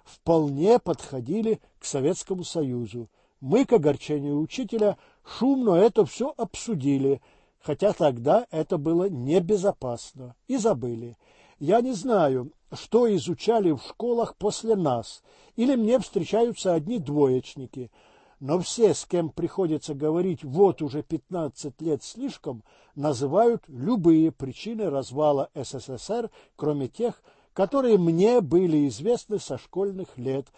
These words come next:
Хотелось бы узнать, как было с вами, Анатолий Иванович,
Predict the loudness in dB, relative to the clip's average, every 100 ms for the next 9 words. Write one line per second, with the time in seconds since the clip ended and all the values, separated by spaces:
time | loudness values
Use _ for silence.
0 | _ _ -8 2 4 4 4 2 2 -2
1 | -2 0 0 0 0 0 0 0 2 2
2 | -2 -2 4 4 4 -2 -4 -6 -6 -6
3 | -2 -2 -2 -4 -8 -10